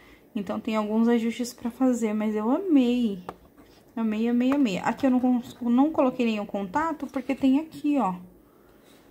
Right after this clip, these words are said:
Então, ficou super bonitinho. Aí, eu vou só ajustar isso daqui mesmo e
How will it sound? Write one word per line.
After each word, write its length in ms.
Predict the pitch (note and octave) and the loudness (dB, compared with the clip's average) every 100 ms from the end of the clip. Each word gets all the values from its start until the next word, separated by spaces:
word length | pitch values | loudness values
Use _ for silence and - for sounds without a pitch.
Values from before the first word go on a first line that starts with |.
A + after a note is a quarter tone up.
| _ - _ - - - | _ -20 _ -20 -20 -6
Então, 140 | A#3+ | -6
ficou 160 | A3+ B3 | -2 -4
super 320 | B3+ A#3 C#4 | -4 0 0
bonitinho. 880 | B3+ D4+ F4+ - - B3+ A#3+ C4+ G4 - - - - - - - _ _ _ - _ _ _ - | 2 2 0 -6 -2 2 4 4 0 -6 0 0 0 -8 -20 -20 _ _ _ -20 _ _ _ -8
Aí, 140 | A3 | -2
eu 100 | A3+ | -2
vou 100 | A3+ | -2
só 160 | A#3+ B3+ | -2 0
ajustar 460 | B3 C4+ D4+ C#4+ B3+ | 0 0 0 0 0
isso 180 | A#3+ | -2
daqui 300 | A#3+ A#3+ - | -4 -4 -2
mesmo 600 | A#3 A#3+ C4 D4 D4+ D#4 - | -2 2 0 0 -2 -4 -4
e 440 | B3 C4 D#4 D#4+ | 0 2 2 -2